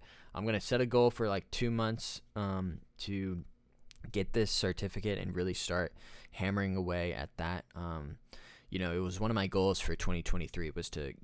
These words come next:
get this certificate, and it's over halfway through the year, and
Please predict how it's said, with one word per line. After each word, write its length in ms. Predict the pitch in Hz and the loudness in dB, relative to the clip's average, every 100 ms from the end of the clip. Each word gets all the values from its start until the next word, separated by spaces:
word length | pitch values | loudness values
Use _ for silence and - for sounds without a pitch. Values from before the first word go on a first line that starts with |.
| 90 | -6
get 260 | 95 - | -4 -4
this 160 | 92 82 | -4 -4
certificate, 760 | - 80 - - - 82 69 - | -4 -4 -4 -6 -8 -8 -8 -10
and 340 | 80 82 76 65 | -10 -8 -8 -8
it's 480 | - - - - - | -8 -8 -8 -10 -2
over 280 | 107 127 127 | 4 4 4
halfway 340 | 127 123 131 | 4 4 2
through 160 | 120 135 | 2 2
the 100 | 123 | 4
year, 400 | 123 123 92 67 - | 4 4 2 -2 -6
and 360 | 92 90 90 | -6 -4 -6